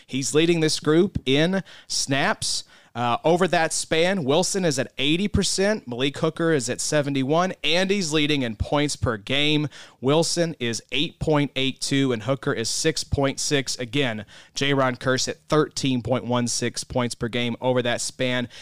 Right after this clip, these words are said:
He's playing the Eagles, who allow the fifth most points per game to opposing safeties. So, Addy, in a plus matchup for safeties, I'm picking the safest option of the bunch, and that would be Jaron Kearse.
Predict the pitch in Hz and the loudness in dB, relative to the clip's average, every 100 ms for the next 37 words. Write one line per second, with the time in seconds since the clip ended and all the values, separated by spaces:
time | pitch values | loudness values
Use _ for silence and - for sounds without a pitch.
0 | - 147 147 - - 160 170 185 156 135 | -10 -6 -6 -2 0 2 0 0 -2 -4
1 | 131 165 214 247 - 139 117 127 131 113 | 0 2 2 2 0 0 0 0 0 -2
2 | - 160 175 143 143 151 - - 160 160 | -4 -2 -2 0 0 0 0 -2 -2 -2
3 | - 117 127 147 156 - 107 - 143 156 | -6 -4 0 0 -2 -4 -6 0 0 0
4 | 139 117 143 156 175 196 185 - 240 226 | -2 -4 0 -2 -2 -6 -4 0 2 2
5 | 131 110 117 - - - - 107 - 151 | 2 -2 -6 -10 -18 -20 -16 -14 -4 0
6 | 165 - 165 175 196 156 - 151 160 180 | 0 0 0 0 -2 -4 -4 -2 0 0
7 | - 208 151 147 175 190 185 196 196 - | -2 -2 0 0 0 -2 -2 -2 -2 -2
8 | 226 240 - 247 - - - - _ _ | 0 0 0 0 0 -6 -10 -18 _ _
9 | _ _ - 113 - 156 156 165 170 165 | _ _ -4 -2 0 0 0 0 -2 -2
10 | 165 - 113 104 113 135 143 120 117 110 | -4 -6 -2 0 0 0 0 0 0 0
11 | 123 - _ _ - - 101 101 104 123 | -6 -12 _ _ -20 -10 -8 -4 -2 -2
12 | - - - | -4 -4 -6